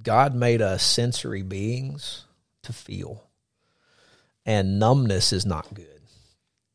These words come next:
Um, numbness, uh, and, and this is, this sounds weird, but even negative emotions have a sense of joy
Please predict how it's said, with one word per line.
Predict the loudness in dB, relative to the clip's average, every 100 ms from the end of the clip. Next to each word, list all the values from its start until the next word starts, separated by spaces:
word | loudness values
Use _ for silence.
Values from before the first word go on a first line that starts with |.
| _ -8
Um, | -6 -4 -6 -12 _
numbness, | -8 2 4 4 2 2 0 -4 -12 -6
uh, | -4 -4 -6 -12 -10
and, | -6 -4
and | -2 2
this | 2 4
is, | 2 0
this | 0 0
sounds | 2 2 2
weird, | 2 2 2
but | -4 -8
even | -2 0 2 0 0 -2 0
negative | 2 4 2 2
emotions | 2 2 0 -2 -2 -2 -6 -12 _ _ _ _ _
have | -8 2 2 4
a | 2
sense | 4 4 4 0 -2
of | -2 -4
joy | 0 2 2